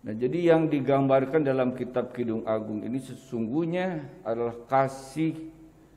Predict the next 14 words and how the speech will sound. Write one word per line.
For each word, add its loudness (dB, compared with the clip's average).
Kristus -4
atau -8
Tuhan 2
Yesus -2
dengan -4
jemaat. -8
Nah, -6
sekarang 0
kita 0
akan 0
melihat 2
bagaimana 4
jemaat 2
atau -8